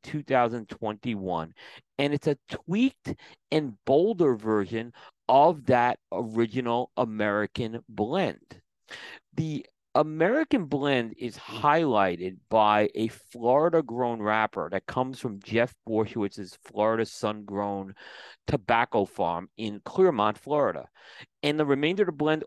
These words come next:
also features a hundred percent, uh, American tobaccos, including a Connecticut broadleaf binder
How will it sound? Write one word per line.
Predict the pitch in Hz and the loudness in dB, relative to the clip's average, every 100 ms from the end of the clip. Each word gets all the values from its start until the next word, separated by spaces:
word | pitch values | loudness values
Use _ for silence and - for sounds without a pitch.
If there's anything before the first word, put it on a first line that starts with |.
| - | -2
also | 139 156 170 135 - | 0 2 0 -4 -4
features | 127 107 127 110 104 98 _ | -6 -4 -2 0 -2 -8 _
a | 110 | -6
hundred | 98 107 101 - | -4 -4 -4 -6
percent, | 101 - 104 90 - | -8 -2 -2 -2 -4
uh, | 117 95 95 | 0 2 0
American | 98 98 92 98 | 0 0 0 -4
tobaccos, | 90 90 92 98 90 | -6 -4 -2 -4 -10
including | 104 - 143 131 | -12 -6 -4 -2
a | 110 | -2
Connecticut | - 123 110 113 139 147 - | -4 -4 -2 0 0 -4 -2
broadleaf | 117 117 110 101 | 0 0 -2 -4
binder | 101 98 98 107 | -2 -2 -2 -6